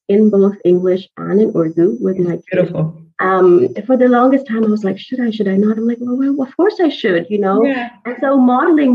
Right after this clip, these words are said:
Speaker 1: multilingualism is also part of raising multilingual kids, I feel.
Speaker 2: Beautiful.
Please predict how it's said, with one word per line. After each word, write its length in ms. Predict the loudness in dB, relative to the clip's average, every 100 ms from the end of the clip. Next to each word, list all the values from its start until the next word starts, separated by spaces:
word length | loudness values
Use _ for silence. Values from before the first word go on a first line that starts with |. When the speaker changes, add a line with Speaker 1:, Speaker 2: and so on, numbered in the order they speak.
| 0
Speaker 1:
multilingualism 760 | 0 0 2 2 2 0 0 -2
is 60 | 0 0
also 220 | 0 0 0 -2
part 160 | 0 0
of 80 | 0
raising 340 | 0 2 2 2
multilingual 560 | 2 2 4 4 2 0 -4
kids, 220 | -6 -6 -8
I 80 | -10 -10
feel. 200 | -10 -10 -16 _ _ _ _ _ _ _ _ _
Speaker 2:
Beautiful. 460 | -2 0 0 -2